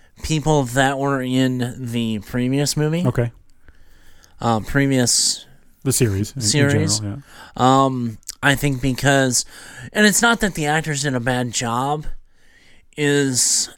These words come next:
Speaker 1: that certain things that, that happened felt distant because they weren't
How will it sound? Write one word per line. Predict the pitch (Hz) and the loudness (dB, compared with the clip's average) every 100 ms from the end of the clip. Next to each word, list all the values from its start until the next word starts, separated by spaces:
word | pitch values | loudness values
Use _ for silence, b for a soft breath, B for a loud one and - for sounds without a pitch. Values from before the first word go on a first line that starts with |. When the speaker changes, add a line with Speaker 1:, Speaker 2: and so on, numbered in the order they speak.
| _ - | _ -10
Speaker 1:
that | 120 135 139 139 139 127 - - b b b b b b b b b b b b | -4 2 4 4 4 2 -4 -4 b b b b b b b b b b b b
certain | - - 190 170 160 | -2 2 2 0 -6
things | - 160 160 156 139 | -2 0 0 0 2
that, | 147 127 - _ _ | 2 0 -6 _ _
that | 135 143 123 | -4 -2 -2
happened | - 139 143 135 160 165 165 - _ _ _ _ _ _ _ _ _ _ _ - | -2 0 2 2 0 0 -6 -10 _ _ _ _ _ _ _ _ _ _ _ -20
felt | - - 165 160 165 _ _ _ _ _ 139 117 | -14 -2 2 2 0 _ _ _ _ _ -14 -4
distant | 143 147 160 165 143 | -2 0 2 0 0
because | 143 123 143 131 123 | -4 0 2 2 0
they | 127 135 | -2 0
weren't | 139 143 151 | 2 0 -2